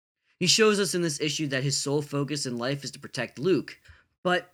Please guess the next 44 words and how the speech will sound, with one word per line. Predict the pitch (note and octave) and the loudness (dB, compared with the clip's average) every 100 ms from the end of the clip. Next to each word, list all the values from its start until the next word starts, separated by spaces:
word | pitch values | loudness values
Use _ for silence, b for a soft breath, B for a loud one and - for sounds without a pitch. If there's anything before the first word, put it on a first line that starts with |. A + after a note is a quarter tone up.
| - | -12
he | C#3+ G#3 G#3 | -4 -2 0
increasingly | G3+ E3+ B3 B3+ A#3 F#3+ F3+ | -2 -2 -2 0 0 0 0
believes | D3+ F3 F3+ C#3+ | 0 -2 -4 -4
he's | D3+ C3 | -4 -4
endangering | C3+ C3+ D#3+ D#3+ D3 | -4 -2 -2 -2 -2
himself | C3 A2+ A2+ G#2 | -4 -6 -8 -8
too | - | -8
much | G#2 F2+ - | -6 -6 -8
and | G2 G2+ | -8 -4
risking | B2 C3 B2 | -2 -2 -2
his | G#2 | -6
exposure | - - A#2+ G#2+ | -8 -6 -6 -6
to | A2 | -10
the | |
point | G2+ A#2 A2+ | -10 -10 -8
where | G#2+ G2+ B B C#3 | -8 -8 B B -2
Obi-Wan | D#3 F#3 | 4 4
decides | F3+ C#3+ E3 D#3 | 4 2 2 2
to | C#3 | -2
shut | - D3+ | -2 -2
himself | D#3+ D#3 C#3+ | -2 -2 -2
off | D3+ D3 | -2 -4
completely | B2+ - - E3 D#3 | -6 -12 -10 -6 -6
from | C#3 | -4
society | C3+ - - C3 C3+ B2+ B2+ B B | -2 -2 2 2 2 -2 -8 B B
and | D#3 C#3+ | -6 -4
from | D3 | -4
helping | D3 D3+ C#3+ | -4 -4 -4
people | - B2+ B2 A#2+ B B | -4 -6 -6 -8 B B
like | A#2+ A#2+ | -10 -6
he | A#2+ | -6
is | G#2 | -4
naturally | A2+ A2+ A2 G#2+ | -6 -6 -8 -8
inclined | G2 G#2+ G2+ F2 | -8 -10 -10 -8
to | |
do | G2 G2+ | -8 -6
otherwise. | F2+ D2 B1+ C2 - _ _ _ _ _ | -6 -8 -12 -14 -16 _ _ _ _ _
It | F3+ | 2
reminds | G#3 G#3 G3 | 4 4 2
me | G#3 | 0
a | F3+ | 2
lot | D#3+ | 2
of | C#3+ | 0
Kanan, | - F3+ E3 A2+ | -2 -2 0 -2